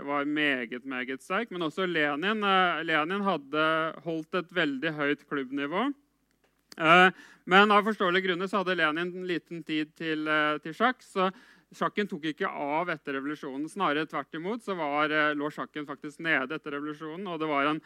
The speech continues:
ganske barbarisk symbolsk handling da rødegardistene gikk inn i, i, eh, i sjakklubben i, i Sankt Petersburg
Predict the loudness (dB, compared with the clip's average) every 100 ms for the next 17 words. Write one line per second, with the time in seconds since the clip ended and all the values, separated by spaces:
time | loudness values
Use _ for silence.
0 | -16 _ -4 -4 -2 -2 -2 0 0 2
1 | 0 -2 -6 -10 -6 -4 -4 -6 -6 -4
2 | -4 -4 -6 -2 0 2 2 0 -2 -6
3 | -6 -8 -6 -4 -4 -4 -6 -6 -6 -4
4 | -6 -8 -10 -12 -12 -8 -6 -4 -4 -2
5 | -2 -2 -4 -4 -6 -8 -12 -16 _ -16
6 | -8 -6 -6 -6 -8 -6 -4 -4 -6 -6
7 | -6 -6 -4 -6 -8 -12 -12 -12 -12 -12
8 | -4 -4